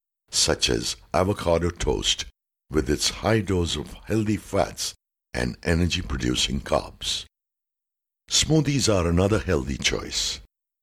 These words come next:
but rather than go all fruit, which can get in sugar,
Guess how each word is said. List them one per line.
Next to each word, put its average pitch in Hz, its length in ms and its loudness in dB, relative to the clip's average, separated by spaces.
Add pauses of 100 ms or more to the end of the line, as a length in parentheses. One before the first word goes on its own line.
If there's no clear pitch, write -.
(140)
but 71 180 -2
rather 113 280 4
than 107 220 4
go 113 180 4
all 104 300 2
fruit, 78 540 0 (420)
which - 260 2
can 69 120 0
get 73 320 0
in 67 100 -2
sugar, 67 520 2